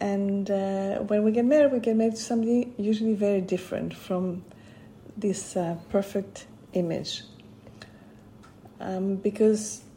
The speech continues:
even if we were to give you somebody who has the whole list of what you want,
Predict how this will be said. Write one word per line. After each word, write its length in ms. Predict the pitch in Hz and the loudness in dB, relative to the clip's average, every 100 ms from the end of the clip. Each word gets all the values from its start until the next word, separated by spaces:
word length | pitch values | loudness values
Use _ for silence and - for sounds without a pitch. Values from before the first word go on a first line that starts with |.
| - - - - | -20 -20 -20 0
even 320 | 247 254 262 | 4 6 4
if 140 | 247 247 | 4 2
we 80 | |
were 200 | 226 226 | 4 4
to 180 | 220 - | 4 -2
give 240 | 202 220 214 | 0 0 2
you 320 | 220 214 214 - - - - - - | -2 -2 -6 -16 -20 -20 -20 -20 -16
somebody 420 | - - 226 220 214 | -10 -2 0 2 0
who 140 | 214 | 2
has 140 | 208 | 0
the 80 | 202 | -2
whole 460 | - 233 240 247 220 - | 0 4 6 4 2 0
list 560 | 190 208 202 - - - - | 2 4 4 0 -6 -12 -6
of 140 | 190 190 | -2 0
what 220 | 190 - | 0 0
you 60 | 190 | -2
want, 560 | 190 220 214 240 - | 2 2 2 -2 -8